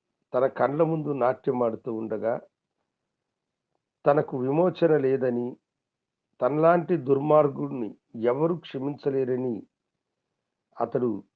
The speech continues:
కన్నీరు మున్నీరు కారుస్తున్న దినాలవి. అలాంటి సందర్భంలో చెరసాలలో సు-, సువార్త చేసేటువంటి కొందరు దైవజనులు ఆ చెరసాలను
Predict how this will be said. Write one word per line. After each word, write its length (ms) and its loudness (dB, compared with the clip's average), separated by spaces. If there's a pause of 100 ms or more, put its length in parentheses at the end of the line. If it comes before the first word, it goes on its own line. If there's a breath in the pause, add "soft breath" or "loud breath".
(140)
కన్నీరు 500 0
మున్నీరు 460 -2
కారుస్తున్న 640 -4
దినాలవి. 500 -6 (880)
అలాంటి 400 -2
సందర్భంలో 880 -4 (1200)
చెరసాలలో 760 4
సు-, 80 -10 (720)
సువార్త 760 0
చేసేటువంటి 960 -4 (100)
కొందరు 360 -2
దైవజనులు 800 -2 (1080)
ఆ 120 2
చెరసాలను 920 2